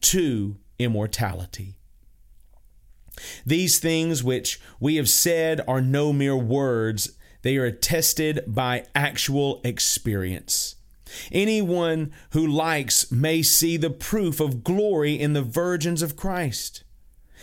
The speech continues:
and in the young men who practice chastity as part of their religion, and in the assurance of immortality in so great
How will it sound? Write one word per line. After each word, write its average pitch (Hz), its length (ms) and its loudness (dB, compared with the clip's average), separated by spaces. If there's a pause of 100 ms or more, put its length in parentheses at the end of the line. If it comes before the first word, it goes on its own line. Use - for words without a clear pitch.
(120)
and 175 220 0
in 180 140 2
the 175 100 2
young 196 420 2
men 190 340 2
who 131 280 0 (200)
practice 180 520 0
chastity 156 760 0
as 113 120 2
part 165 280 0
of 143 140 0
their 135 400 0
religion, 131 720 -2 (420)
and 165 100 2
in 190 100 2
the 180 100 4
assurance 180 640 2
of 131 160 -2
immortality 147 960 0 (260)
in 151 120 2
so 151 260 4
great 160 540 0